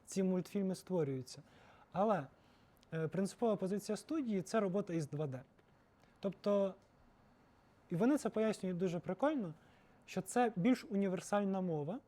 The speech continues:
яка може лишитися надовше. Тому що якщо ми дивимося зараз першого Шрека, нам вже інколи можна, типу, ну, ми бачимо різницю між анімацією першого Шрека і там,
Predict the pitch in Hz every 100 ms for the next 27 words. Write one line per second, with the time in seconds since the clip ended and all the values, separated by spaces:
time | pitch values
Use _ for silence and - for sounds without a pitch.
0 | _ - 180 202 202 208 196 190 - 233
1 | 196 190 185 160 147 120 - - _ _
2 | _ - - - - 202 254 - 240 220
3 | - 247 240 196 240 220 208 202 196 220
4 | 202 - 214 - 214 208 214 294 294 196
5 | 202 190 208 214 202 185 180 175 180 165
6 | 165 - 160 160 151 - - - - -
7 | 196 180 - - 202 208 226 220 196 190
8 | 190 185 202 196 - 170 165 - 190 175
9 | 175 185 180 - 156 156 277 277 - 226
10 | - - 208 - 175 180 185 175 160